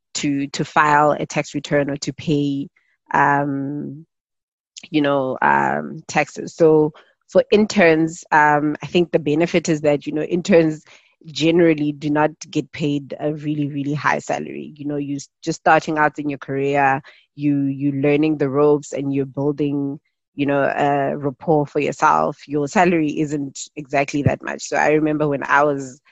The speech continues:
a trainee, I, I literally almost pay that amount in taxes now. So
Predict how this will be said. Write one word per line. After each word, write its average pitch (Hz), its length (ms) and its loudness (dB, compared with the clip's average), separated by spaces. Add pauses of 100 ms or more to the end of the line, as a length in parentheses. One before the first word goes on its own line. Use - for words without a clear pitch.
(300)
a 147 60 -2
trainee, 147 680 0
I, 143 420 0 (140)
I 151 100 0
literally 151 440 -4
almost 151 640 -2 (400)
pay 147 380 2 (180)
that 143 220 2 (320)
amount 147 460 0
in 143 100 -10
taxes 139 400 -6
now. 135 380 -4 (380)
So 151 640 4